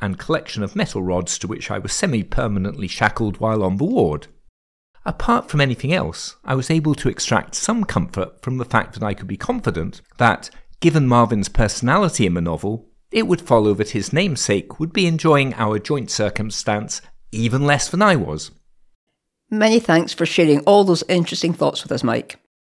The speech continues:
Speaker 2: I think that format worked really well, and I'm happy to continue asking the questions next time.
Speaker 1: <laughs> No surprise there. Of course you are. I love how you managed to put such a spin on what you said there, making it sound as if you're doing me and the listeners a great favour by continuing in Question Master mode.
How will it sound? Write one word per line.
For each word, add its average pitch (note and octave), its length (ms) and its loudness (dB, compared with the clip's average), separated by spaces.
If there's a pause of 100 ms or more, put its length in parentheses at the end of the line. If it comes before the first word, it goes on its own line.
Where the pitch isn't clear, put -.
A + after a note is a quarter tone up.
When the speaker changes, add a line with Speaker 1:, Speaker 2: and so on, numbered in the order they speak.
(180)
Speaker 2:
I G#3+ 80 4
think A3 200 4
that - 180 4
format E3 500 4
worked - 260 4
really D#4+ 300 6
well, G3 400 8
and D3+ 100 4
I'm C#3+ 100 6
happy F3 280 0
to - 80 -8
continue E3 460 4
asking E3+ 300 4
the E3 60 0
questions F3+ 460 2
next - 220 0
time. C#3+ 320 2
Speaker 1:
<laughs> - 40 -20 (480)
No B2 200 2
surprise A#2 560 4
there. G#2 340 4 (180)
Of - 140 -4
course A#3+ 300 4
you C#3+ 100 8
are. F#2+ 260 4 (380)
I E3 60 2
love B3+ 180 4
how F3+ 100 6
you C#3+ 140 2
managed C3 340 4
to C3+ 60 -4
put - 220 -2
such - 280 -2
a - 40 -4
spin G2+ 380 2
on A2 180 -4
what B2+ 160 -4
you C3 80 -2
said C3 260 0
there, E2 220 0
making A#2 320 -4
it - 60 -2
sound B2 260 0
as A2+ 180 -4
if B2 100 0
you're A2+ 220 4
doing B2+ 260 4
me D3+ 120 4
and D3 100 2
the D#3 40 2
listeners E3+ 340 -2
a F#3+ 40 -4
great A3 240 4
favour A3 280 2
by G2 160 6
continuing A2+ 600 2
in G2+ 120 2
Question A2 400 0
Master G#2+ 320 -2
mode. F#2+ 380 2